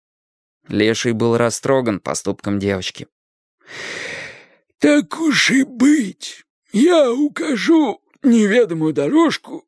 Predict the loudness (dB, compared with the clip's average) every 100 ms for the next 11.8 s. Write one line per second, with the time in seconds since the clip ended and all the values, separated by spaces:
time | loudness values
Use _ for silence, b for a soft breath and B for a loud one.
0 | _ -6 -2 0 2 2 0 -4 -2 -4
1 | -4 0 0 0 -2 0 0 -2 -6 -6
2 | -4 -2 -2 -2 -6 _ _ _ _ _
3 | _ _ _ _ _ _ _ _ _ -6
4 | -4 -2 -4 -6 -12 _ -4 0 2 2
5 | 2 0 0 0 0 0 -4 -2 0 0
6 | 0 -2 -6 -10 -14 _ B B B B
7 | B -6 -2 -2 0 0 0 0 0 0
8 | 0 0 0 0 0 2 2 0 0 -2
9 | 0 0 0 -2 -2 0 0 0 -2 -6
10 | -12 _ _ _ -2 0 0 0 0 0
11 | -2 0 0 0 -2 -2 -4